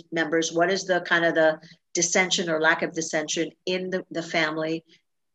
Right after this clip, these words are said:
Like Deborah said, investigate what's out there.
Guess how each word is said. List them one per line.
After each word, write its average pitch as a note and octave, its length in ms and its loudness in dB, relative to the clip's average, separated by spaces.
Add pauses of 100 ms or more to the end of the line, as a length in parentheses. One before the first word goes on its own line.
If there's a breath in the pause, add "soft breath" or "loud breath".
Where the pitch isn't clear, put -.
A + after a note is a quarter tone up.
(300)
Like E3 340 2
Deborah E3+ 240 2
said, E3 320 2 (140)
investigate F3 760 0 (200)
what's - 340 0
out E3+ 220 -2
there. E3+ 340 0